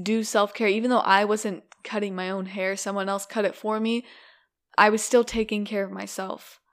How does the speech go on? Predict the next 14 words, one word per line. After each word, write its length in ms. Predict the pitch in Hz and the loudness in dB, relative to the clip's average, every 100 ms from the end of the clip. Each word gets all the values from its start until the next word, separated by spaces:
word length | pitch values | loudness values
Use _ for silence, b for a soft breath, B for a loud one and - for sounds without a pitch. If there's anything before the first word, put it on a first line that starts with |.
| _ _ _ _ _ _ _ _ _ _ | _ _ _ _ _ _ _ _ _ _
During 300 | 202 240 254 | 4 6 8
the 100 | 240 | 4
worst 500 | 214 185 208 226 - | 2 4 4 4 -2
point 260 | - 240 226 | -4 -2 -2
in 80 | 202 | -2
my 160 | 196 | -2
life, 500 | 185 196 190 190 - - | -2 -2 -2 -4 -10 -4
which 400 | 196 190 - - _ _ _ _ _ _ _ _ _ - | -2 -2 -6 -8 _ _ _ _ _ _ _ _ _ -6
I 120 | 208 | -4
think 200 | 220 247 | 0 2
I 120 | 294 285 | 4 2
talked 340 | 240 226 226 | 2 0 0
about 260 | 214 208 208 | 0 0 -2
this 400 | 202 196 - | -4 -4 -10